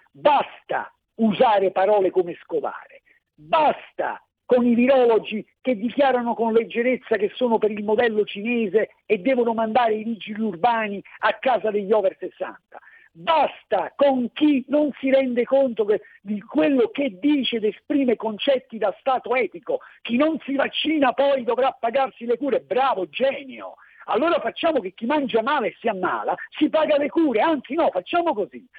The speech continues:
Introduciamo la dieta di Stato e i vigili urbani li mandiamo a casa dei cittadini a bussargli alle cinque o alle sei del mattino,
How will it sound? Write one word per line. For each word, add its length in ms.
Introduciamo 880
la 120
dieta 320
di 180
Stato 340
e 40
i 60
vigili 400
urbani 440
li 120
mandiamo 340
a 60
casa 300
dei 140
cittadini 600
a 100
bussargli 540
alle 180
cinque 380
o 40
alle 140
sei 140
del 140
mattino, 540